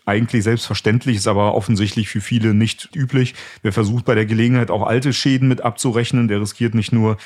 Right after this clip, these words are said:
die Abweisung dieser Position, der riskiert den kompletten Verlust des Versicherungsschutzes. Der Versuch, schlau zu sein, kostet am Ende dann alles.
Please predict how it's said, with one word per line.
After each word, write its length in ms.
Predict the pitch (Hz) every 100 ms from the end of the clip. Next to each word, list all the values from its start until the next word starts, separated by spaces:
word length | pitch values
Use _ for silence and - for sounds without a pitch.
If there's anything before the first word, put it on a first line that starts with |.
| - -
die 140 | -
Abweisung 480 | 107 - 120 117 117
dieser 200 | 110 120
Position, 640 | 107 113 107 - 117 139 139 - -
der 100 | 110
riskiert 320 | 98 - 120 120
den 120 | 107
kompletten 540 | 110 98 107 117 123
Verlust 340 | - 117 117 120
des 100 | -
Versicherungsschutzes. 960 | 104 117 117 101 85 95 82 73 - - - - - -
Der 80 | 101
Versuch, 520 | - 95 113 131 -
schlau 380 | - - 107 123
zu 160 | 127 113
sein, 260 | 120 120
kostet 340 | 117 110 - -
am 100 | 101
Ende 160 | 104 104
dann 160 | 101
alles. 460 | 95 95 78 -